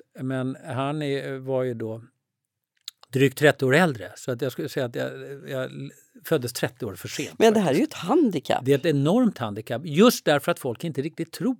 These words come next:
Speaker 1: på det. Eh, att de tror att jag är bekväm,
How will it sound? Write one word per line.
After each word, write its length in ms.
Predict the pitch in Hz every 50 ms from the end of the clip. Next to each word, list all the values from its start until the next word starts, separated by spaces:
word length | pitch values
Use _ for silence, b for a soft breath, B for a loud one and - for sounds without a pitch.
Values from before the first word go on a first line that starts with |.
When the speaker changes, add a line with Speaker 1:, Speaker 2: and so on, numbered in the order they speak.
| _
Speaker 1:
på 140 | - 110 98
det. 120 | - 101 - b b b b b b b b b b b b _ -
Eh, 280 | 123 117 113 117 -
att 160 | - 135 127 -
de 240 | - 170 143 156 170
tror 200 | - - 220 202
att 100 | 185 -
jag 60 | 156
är 60 | 127 120
bekväm, 560 | 123 123 - 185 196 208 202 202 190 175